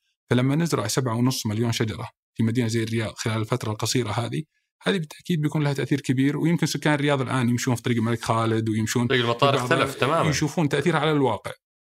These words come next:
Speaker 1: فهذه لها تأثير كبير جدًا حقيقة.
Speaker 2: سبعة ونص غير حديقة الملك سلمان ولا تشمل
Speaker 1: غير
Speaker 2: الحديقة؟
Speaker 1: حديقة الملك سلمان
Speaker 2: أوه.
Speaker 1: وغير الحدائق الأخرى اللي س-، سيتم العمل عليها.
Speaker 2: فقط مشروع الرياض الخضراء سبعة مليون
Speaker 1: سب-،
Speaker 2: ونص.
Speaker 1: سبعة ونص مليون شجرة غير المبادرات الأخرى اللي داخلة تحت المشروع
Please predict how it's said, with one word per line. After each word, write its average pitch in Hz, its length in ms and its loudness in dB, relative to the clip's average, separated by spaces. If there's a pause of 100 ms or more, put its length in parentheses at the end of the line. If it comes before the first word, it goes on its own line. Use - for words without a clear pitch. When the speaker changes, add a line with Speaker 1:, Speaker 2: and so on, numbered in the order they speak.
(500)
Speaker 1:
فهذه 165 220 4
لها 160 160 2
تأثير 143 300 0
كبير 127 280 0
جدًا 117 260 -4
حقيقة. 104 120 -6
Speaker 2:
سبعة 131 320 4
ونص 156 240 -2
غير 151 240 2 (480)
حديقة 127 420 -2
الملك 117 160 2
سلمان 151 300 0
ولا 143 100 4
تشمل 120 300 0
Speaker 1:
غير 151 240 2
Speaker 2:
الحديقة؟ 139 140 2
Speaker 1:
حديقة 139 220 2
الملك 123 180 2
سلمان 139 460 2
Speaker 2:
أوه. 104 240 0
Speaker 1:
وغير 147 280 4
الحدائق 151 360 0
الأخرى 147 300 0
اللي 110 180 0
س-، 110 120 -4
سيتم 113 460 -2
العمل 101 280 -6
عليها. - 300 -6 (120)
Speaker 2:
فقط 151 280 2
مشروع 135 220 0
الرياض 127 180 2
الخضراء 139 300 0
سبعة 117 300 0
مليون 113 100 0
Speaker 1:
سب-، 135 80 4
Speaker 2:
ونص. 127 180 2
Speaker 1:
سبعة 143 240 2
ونص 151 320 0
مليون 139 240 2
شجرة 147 400 0
غير 151 260 2
المبادرات 131 480 2
الأخرى 143 320 0
اللي 117 160 0
داخلة 131 320 0
تحت - 200 -8
المشروع 110 320 -6